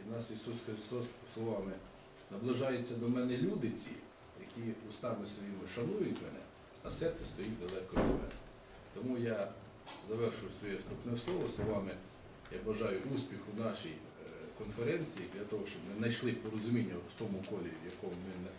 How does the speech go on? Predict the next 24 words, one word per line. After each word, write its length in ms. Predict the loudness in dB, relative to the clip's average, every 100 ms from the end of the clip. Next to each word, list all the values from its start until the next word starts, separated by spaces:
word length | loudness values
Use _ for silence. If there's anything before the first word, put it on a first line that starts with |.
| -8
е, 480 | -8 -8 -10 -2 0
є. 60 | 0 -4 -12 -14 -4
Не 60 | 0
треба 280 | 4 4 2
говорити 380 | 0 -2 -2 -4
про 120 | -6
всю 220 | -6 -4 -2
Україну, 420 | 2 4 4 4 -2 -8 -14 -16 -16 -6
але 140 | 0
в 80 | 2
тому 280 | 8 8 8
колі, 160 | 8 6
в 80 |
якому 260 | 4 4 2
ми 80 | 4
знаходимося, 520 | 2 0 -4 -6 -8
сіли, 320 | 2 6 6
порозумілися, 920 | 6 4 4 6 6 6 6 4 0 -2 -6 -12 -14 -12 4
виробили 480 | 8 10 8 4 4
свої 220 | 8 10 10 8
правила 480 | 8 8 6 2 -2 -4 -8 -10 -6
поведінки 640 | 0 4 6 8 6 4
і 80 | -2
розуміння, 520 | 0 0 4 4 4